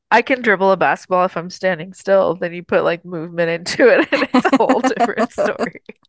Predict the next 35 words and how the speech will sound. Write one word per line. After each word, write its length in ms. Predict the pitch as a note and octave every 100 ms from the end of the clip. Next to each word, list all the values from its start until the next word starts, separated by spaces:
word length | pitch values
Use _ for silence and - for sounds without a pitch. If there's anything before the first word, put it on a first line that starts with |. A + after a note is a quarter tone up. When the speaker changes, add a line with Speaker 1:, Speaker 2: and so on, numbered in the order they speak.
| _ - - - - - - F#4 - - - A#3+ -
Speaker 2:
But 100 | C4
if 140 | D4
you 100 | B3+
practiced, 720 | C4+ B3+ D4 C#4+ B3+ B3+ - -
I'm 140 | G3
sure 260 | G3+ G3 G3+
you 160 | G3+ G#3+
could 160 | A3
get 140 | A3 -
better. 140 | A3
Speaker 1:
Oh, 200 | A#3 G#3+
yeah. 340 | F#3+ D#3 D3+ -
I, 260 | A#3 A#3+ -
I 180 | - B3
was 280 | B3+ A#3 G3+ _ _ _ _
better 260 | G3 F3 F3
at 160 | E3
it 200 | C#3+ B2 -
when 120 | F3
I 80 | D#3
was 160 | D#3 D#3+
younger 260 | D3+ D3+
than 140 | D3+ B2+
I 120 | G2+
am 160 | - -
now, 300 | D#2 D#2 F#3 -
so 240 | - F3+ F#3 _ _
Speaker 2:
Yeah. 260 | - A#2 - -
Speaker 1:
out 160 | - -
of 60 |
practice. 460 | - - F#3 - -
But 140 | - A#3
anyways. 420 | G3 C#3 F#3 - _ -
<laughs> 200 | - A#3+
Speaker 2:
Yeah. 400 | F#4 D#4 D#3+ D#3+